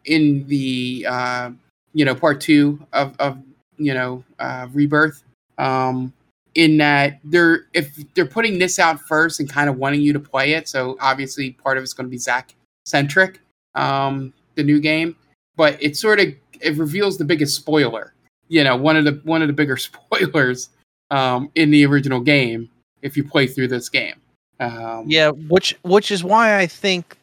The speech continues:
Speaker 2: it's gonna have something to do with the new trilogy, because
Speaker 1: Yeah.
Speaker 2: they have, they're putting so much stock into it that it's not gonna matter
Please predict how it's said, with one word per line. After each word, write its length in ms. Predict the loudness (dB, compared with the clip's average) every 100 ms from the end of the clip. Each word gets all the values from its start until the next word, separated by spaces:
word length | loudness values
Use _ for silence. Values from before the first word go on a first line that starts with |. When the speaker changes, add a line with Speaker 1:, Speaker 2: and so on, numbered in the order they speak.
| _ _ -4
Speaker 2:
it's 200 | -4 -2
gonna 220 | -2 0
have 180 | -2 -4
something 300 | -4 -4 -6
to 100 | -4
do 200 | -2 -2
with 160 | -2
the 100 | -6
new 180 | -4 -6
trilogy, 500 | -4 -2 -2 -4 -10
because 640 | -12 -6 -4 -4 -8 -14 -18 _ _
Speaker 1:
Yeah. 200 | -14 -12 -16 _ _
Speaker 2:
they 200 | -4 -2
have, 340 | 0 0 -2 -4
they're 140 | 0 0
putting 320 | 0 0 0
so 220 | -2 -2
much 360 | 0 -2 -2 -6
stock 460 | -4 -2 0 -2 -6
into 340 | -8 -6 -4
it 160 | -6 -10 _ _ -10
that 400 | -2 0 0 -2 _ _ _ -6
it's 280 | -4 -4 -2
not 200 | -2 -2
gonna 160 | -4
matter 580 | -2 0 0 2 0 -2